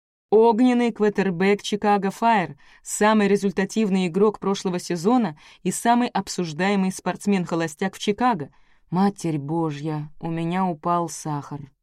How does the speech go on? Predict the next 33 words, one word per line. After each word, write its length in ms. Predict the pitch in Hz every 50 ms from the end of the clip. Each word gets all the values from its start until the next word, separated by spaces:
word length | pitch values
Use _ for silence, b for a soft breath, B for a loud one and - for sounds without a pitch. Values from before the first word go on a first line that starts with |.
| _ _ _ _ _ _ _
Телефон 380 | - - 214 220 202 269 294 294
замолчал. 720 | 254 240 240 240 226 208 - - 175 160 156 151 151 - b b b b b b b
Мы 140 | - 202 208
вдвоем 440 | 190 165 165 185 185 202 220 233 226
не 80 | 214
спускали 480 | 202 - 196 190 - - 208 202 196 202
глаз 360 | 185 175 185 196 196 202 -
с 60 | -
потухшего 680 | - - 180 180 - 202 202 - - - 170 170 165
прямоугольника, 960 | 160 - 165 165 165 165 160 160 156 175 226 247 240 240 233 220 - 208 202 b b b b b b
но 200 | - 175 214 269
потом 340 | 269 302 269 - 254 247 262
Скотт 300 | - - - 214 226 220
швырнул 480 | - - 175 180 180 180 190 196 214 214
в 100 | 190 170
меня 260 | 180 175 175 180 180
гаджетом. 680 | 165 165 160 147 139 143 147 139 - 147 143 139 147 _ _ _ _
«Перезвони 540 | 175 175 196 202 175 196 202 208 196 180
ему», 220 | 170 165 170 165 - _ _ _ _ _
нервно 360 | - 175 180 165 165 160 165 160
сказал 420 | - - 175 160 156 165 160 156
он, 180 | 170 208 233 220
вставая. 600 | - - - 185 175 160 165 156 147 147 143 - _ _ _ _ _ _ _ _ _ _ _ 196
«Не 80 | 214
могу, 380 | 208 208 208 202 170 196 247 262
что 180 | - - 294
ему 160 | 285 254 226 220
скажу?» 500 | - - 247 247 262 233 214 190 165 - _ _ _ _ _
Я 100 | 185 190
тоже 240 | 196 - 185 165 170
поднялась 480 | - 190 165 156 175 175 175 165 165 151
с 20 |
земли. 400 | 151 175 175 165 156 151 151 147